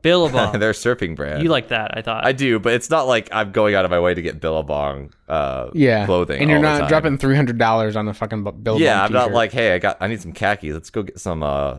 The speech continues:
Speaker 2: Gucci khakis," or what. I don't know. Like,
Speaker 3: Yeah.
Speaker 2: I don't care. Like, to me, I, it, it gets a little too far. And I honestly think games,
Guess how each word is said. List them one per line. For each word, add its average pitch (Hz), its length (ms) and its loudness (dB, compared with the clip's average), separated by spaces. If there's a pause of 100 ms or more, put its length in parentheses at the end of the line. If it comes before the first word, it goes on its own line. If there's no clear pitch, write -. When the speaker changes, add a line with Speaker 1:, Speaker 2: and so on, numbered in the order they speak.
(100)
Speaker 2:
Gucci 98 480 -6
khakis," 87 680 -6
or 73 160 -6
what. 73 240 -6
I 110 140 0
don't 85 140 -2
know. 69 180 -10
Like, 73 200 -10
Speaker 3:
Yeah. 53 220 -10 (280)
Speaker 2:
I 92 160 0
don't 80 180 -2
care. 67 380 -6 (180)
Like, 85 260 -2 (160)
to 127 80 -4
me, 120 440 -2
I, 101 180 -2 (280)
it, - 140 -12 (120)
it 110 180 -4
gets 135 220 -2
a - 40 -6
little 90 220 0
too 92 240 -4
far. 71 460 0 (320)
And 110 100 -2
I 175 140 2
honestly 110 260 -2
think 98 200 -4
games, 90 440 -4